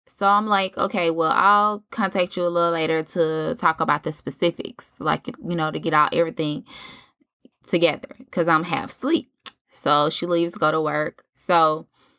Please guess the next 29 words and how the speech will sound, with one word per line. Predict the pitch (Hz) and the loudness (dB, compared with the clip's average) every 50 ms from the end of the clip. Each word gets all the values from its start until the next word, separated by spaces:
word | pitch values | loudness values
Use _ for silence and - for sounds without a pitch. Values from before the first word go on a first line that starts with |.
| _ _ _ _ _ _ _ _ _ - - - | _ _ _ _ _ _ _ _ _ -10 -4 -2
I | 175 165 | -2 2
go | 156 170 | 2 2
on | 170 165 160 156 156 | 4 4 2 0 -2
with | 151 147 | -4 -6
my | 151 - | -6 -4
day. | 156 180 180 160 - - - | -2 -2 -2 -2 -2 -6 -8
So | - - 170 160 | -6 -2 -2 0
later | 156 156 147 156 170 190 | 0 0 0 0 0 0
that | 202 208 220 220 - | 0 0 0 0 0
afternoon, | 175 180 196 - 190 180 170 160 156 156 156 156 160 160 156 165 160 165 | 0 0 0 -2 -6 -8 -8 -8 -8 -8 -8 -10 -10 -10 -12 -12 -12 -10
when | - 160 160 156 156 - - | -8 -6 -4 -4 -4 -2 0
I, | 151 156 156 156 156 156 156 - - | 2 4 4 4 2 0 -2 -4 -6
you | - 190 202 | -6 -4 -4
know, | 185 165 | -4 -4
think | - 175 170 175 | -2 -4 -4 -2
about | 165 165 156 156 | -2 0 0 0
it | 160 | 0
and | 160 156 | 0 -2
I | 156 | -4
start | 160 - - 156 - | -4 -4 -4 -6 -4
to | - 139 | -6 -6
process | - 156 160 - - 160 - - | -4 -4 -4 -2 -4 -8 -8 -8
what | 147 151 | -8 -8
she | - - 147 | -8 -6 -6
has | 143 143 - | -8 -6 -6
asked | - 190 208 226 220 - - - | -4 -4 -4 -4 -6 -8 -12 -10
me, | 151 147 151 151 - _ - - - - - - - _ - | -8 -8 -8 -8 -10 _ -20 -20 -20 -20 -20 -20 -20 _ -4
I | - 156 156 156 156 156 151 156 151 156 160 - - - - - | 0 2 4 4 4 4 4 2 0 -2 -4 -6 -6 -8 -12 -12
s-, | - - | -14 -16